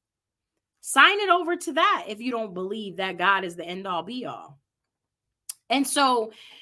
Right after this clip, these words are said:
she says, "Sign the deed and keep it in your journal." Why? I feel like it's an extra piece of accountability. You know how they say, "Write your goals down where you can physically see them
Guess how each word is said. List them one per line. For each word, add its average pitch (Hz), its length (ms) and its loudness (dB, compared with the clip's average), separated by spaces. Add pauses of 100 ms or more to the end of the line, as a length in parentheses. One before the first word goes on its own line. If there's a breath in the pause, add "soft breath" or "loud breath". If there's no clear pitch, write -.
(380 loud breath)
she 381 180 6
says, 370 260 6
"Sign 311 320 4
the 381 120 -2
deed 294 260 0
and 277 140 -2
keep 294 240 0
it 254 40 -4
in 269 140 -4
your 254 140 -4
journal." 202 500 -4
Why? 202 380 4
I 233 80 -6
feel 311 160 -6
like 339 160 0
it's 349 140 -4
an 254 100 -4
extra 269 280 -4
piece 269 240 -4
of 226 60 -12
accountability. 214 640 -4
You 214 160 -8
know 269 100 0
how 277 80 2
they 247 160 -2
say, 240 240 0
"Write 196 340 2
your 220 200 -4
goals 220 320 -2
down 220 260 2
where 202 80 -4
you 208 160 -6
can 208 220 -8
physically 262 760 -2
see 254 380 0
them 160 340 -6